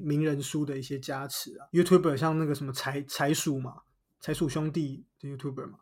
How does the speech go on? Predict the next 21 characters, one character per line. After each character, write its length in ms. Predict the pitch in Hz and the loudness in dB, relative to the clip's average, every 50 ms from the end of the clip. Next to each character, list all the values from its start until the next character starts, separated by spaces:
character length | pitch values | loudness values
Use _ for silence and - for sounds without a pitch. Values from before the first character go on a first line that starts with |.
| - | -6
吴 100 | - 147 | -2 4
淡 180 | 170 185 175 156 | 6 6 6 4
如 160 | 143 135 131 | 2 -2 -4
的 360 | 131 135 127 127 127 131 139 _ | -4 -6 -6 -6 -8 -10 -12 _
人 120 | - 151 143 | -4 -2 2
生 160 | 170 180 175 | 2 4 2
实 140 | 175 - 156 | 2 0 -2
用 100 | 156 156 | -2 -2
商 180 | 143 165 165 | -2 -2 -2
学 160 | - - 139 135 | 0 -2 -2 0
院， 280 | 147 143 131 131 131 - _ - | 0 -2 -2 -4 -10 -14 _ -8
唐 120 | - 151 160 | -2 0 2
老 140 | 170 156 139 | 2 2 2
师 180 | - 143 139 | 0 -2 -4
就 140 | 127 147 139 | -2 -4 -4
更 160 | 139 156 135 | -4 -4 -4
不 60 | 127 | -4
用 120 | 127 123 123 | -4 -6 -6
说 220 | 117 - 135 127 | -8 -8 -8 -10
了。 80 | 127 - - 139 139 | -10 -12 -14 -16 -12
那 300 | 135 131 127 127 131 131 | -10 -8 -8 -8 -8 -10